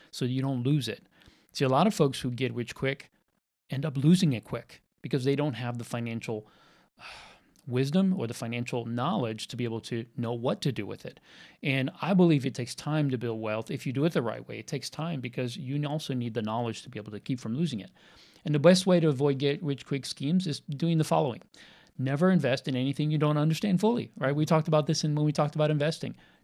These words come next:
Don't invest in something you don't understand, and never believe in an investment that has no downside. Folks, there's no such thing.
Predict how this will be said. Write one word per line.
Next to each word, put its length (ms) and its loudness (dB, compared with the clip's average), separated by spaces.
Don't 220 2
invest 320 6
in 80 0
something 320 -2
you 80 0
don't 220 -2
understand, 500 -4
and 100 0
never 220 2
believe 400 6
in 80 2
an 140 0
investment 460 0
that 100 -2
has 260 -4
no 300 0
downside. 560 -2
Folks, 220 4
there's 220 2
no 260 4
such 320 0
thing. 300 -2